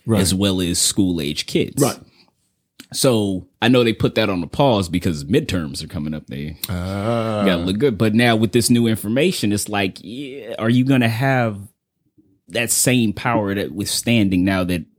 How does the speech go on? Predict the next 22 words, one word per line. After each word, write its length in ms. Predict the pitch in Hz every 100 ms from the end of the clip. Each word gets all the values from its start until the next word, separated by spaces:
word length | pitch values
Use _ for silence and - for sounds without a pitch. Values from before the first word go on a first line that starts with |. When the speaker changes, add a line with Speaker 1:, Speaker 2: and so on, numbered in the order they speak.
| _ _ - -
Speaker 2:
the 200 | 104 104
information's 640 | 107 101 104 95 92 87
coming 260 | - 98 98
out 160 | 90
that 120 | - 87
not 240 | 101 101
only, 360 | 110 104 95 95
oh, 380 | 127 143 92 - - -
this 200 | 92 110
is 140 | 110 98
what 140 | 113
we 100 | 101
discovered, 540 | 87 90 - 107 85 87
'cause 160 | 90
science 520 | - 107 98 104 -
changes 540 | - - 95 95 98 101
as 160 | 90
new 160 | 90 90
information 480 | 85 87 90 95 90
comes 260 | 95 87
out, 240 | 120 117 -
but 200 | 92